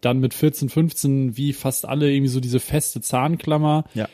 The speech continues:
Speaker 1: Ähm, da hatte ich auch richtig mit zu tun und, ähm, d-, d-, das war für mich auch immer richtig schlimm. Das Allerschlimmste war, weil, dass du ja regelmäßig auch eine neue Klammer bekommen hast, weil wenn du natürlich
Speaker 2: Mhm.
Speaker 1: wächst, irgendwann passt die nicht mehr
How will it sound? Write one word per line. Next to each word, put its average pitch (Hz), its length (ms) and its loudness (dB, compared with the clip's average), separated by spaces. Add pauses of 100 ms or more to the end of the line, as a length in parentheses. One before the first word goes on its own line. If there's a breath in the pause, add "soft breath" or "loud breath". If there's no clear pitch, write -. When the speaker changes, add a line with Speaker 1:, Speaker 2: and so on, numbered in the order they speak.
(160 loud breath)
Speaker 1:
Ähm, 120 460 2
da 113 100 -2
hatte 131 140 0
ich 127 120 -4
auch 123 180 -4
richtig 165 360 0
mit 175 160 2
zu - 120 -6
tun 175 520 0
und, 127 600 -2
ähm, 120 920 -2 (2250 soft breath)
d-, 165 120 -6
d-, 147 160 -2
das 127 480 -2
war 139 120 4
für - 140 2
mich 139 160 6
auch 120 120 6
immer 123 180 4
richtig 131 260 -2
schlimm. 120 200 2
Das 117 140 0
Allerschlimmste 175 720 4
war, 127 200 4
weil, 131 140 4
dass 131 300 -4
du 139 100 -2
ja 127 280 2
regelmäßig 151 680 2
auch 127 140 -4
eine 127 220 -2
neue 156 420 4
Klammer 123 400 -2
bekommen 147 420 0
hast, 127 280 -2
weil 113 160 0
wenn 117 120 0
du 113 80 0
natürlich 107 420 -4
Speaker 2:
Mhm. 98 40 -8
Speaker 1:
wächst, 110 460 -4
irgendwann 110 320 -2
passt 156 320 -2
die 127 60 0
nicht 107 200 -6
mehr 117 240 -2